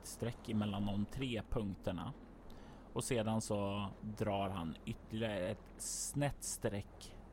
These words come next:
eh, uppåt och nedåt från den sista punkten. Och sedan en från den andra sidan i samma vinkel. Så det ser ut som en pil i vänstra sidan och som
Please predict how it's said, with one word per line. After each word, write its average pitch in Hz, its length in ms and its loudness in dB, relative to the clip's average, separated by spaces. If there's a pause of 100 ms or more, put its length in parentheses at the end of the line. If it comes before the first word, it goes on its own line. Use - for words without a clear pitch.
eh, 95 160 -8
uppåt - 640 4
och 113 120 4
nedåt 113 540 6
från 104 180 0
den 107 120 2
sista - 420 -4
punkten. - 600 -2 (960)
Och 127 120 2
sedan 101 500 4
en 104 460 6 (260)
från 107 200 2
den 98 260 0
andra 101 640 2
sidan 104 600 -2 (180)
i 104 100 -2
samma 101 360 2
vinkel. 107 640 2
Så 139 140 4
det 123 120 4
ser 120 180 4
ut 117 160 4
som 107 160 8
en 104 60 8
pil 120 400 2
i 101 500 2
vänstra 107 680 4 (180)
sidan 104 520 0
och - 260 0
som 101 420 2